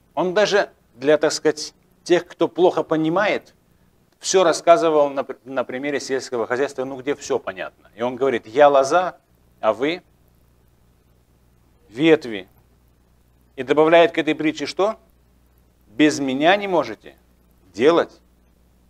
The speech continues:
ничего». Ничего. Мы не можем плодоносить отдельно от лозы. Ну, не можем.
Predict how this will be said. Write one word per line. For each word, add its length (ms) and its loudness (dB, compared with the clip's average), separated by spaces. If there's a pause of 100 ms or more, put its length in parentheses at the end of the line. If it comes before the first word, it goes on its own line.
(180)
ничего». 380 -10 (1300)
Ничего. 680 -2 (440)
Мы 160 2
не 100 2
можем 360 4
плодоносить 800 2
отдельно 600 2
от 100 -4
лозы. 380 0 (1120)
Ну, 100 -4
не 120 0
можем. 340 2